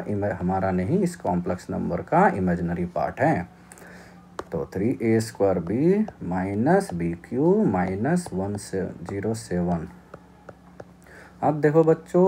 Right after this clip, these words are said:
वन ज़ीरो सेवन कैसा number है, ये है prime number है या नहीं prime number है? भाई मेरे हिसाब से तो देखो भाई, ये प्राइम नंबर है, है ना, Google पर सर्च कर लेना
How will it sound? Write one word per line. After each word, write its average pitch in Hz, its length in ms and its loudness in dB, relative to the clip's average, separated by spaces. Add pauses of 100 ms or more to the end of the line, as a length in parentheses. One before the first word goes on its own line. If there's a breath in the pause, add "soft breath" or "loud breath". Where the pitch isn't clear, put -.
(120)
वन 135 240 4
ज़ीरो 147 280 2
सेवन 151 360 0
कैसा 151 360 0
number 120 360 2
है, 85 200 -6 (920 loud breath)
ये 113 280 2
है 117 260 2
prime 151 420 2
number 160 340 2
है 180 420 4
या 165 200 6
नहीं 165 240 2
prime 175 280 2
number 117 360 0
है? 85 220 -8 (680 loud breath)
भाई 120 120 0
मेरे 135 320 4
हिसाब 135 300 0
से - 160 -8
तो 135 140 -2
देखो 127 300 -4
भाई, 147 160 -2
ये 151 180 2
प्राइम 92 380 0
नंबर - 340 -8
है, 78 220 -10
है 80 100 -4
ना, 143 480 0
Google 92 320 -2
पर - 140 0
सर्च - 300 -6
कर - 180 -10
लेना 175 400 -2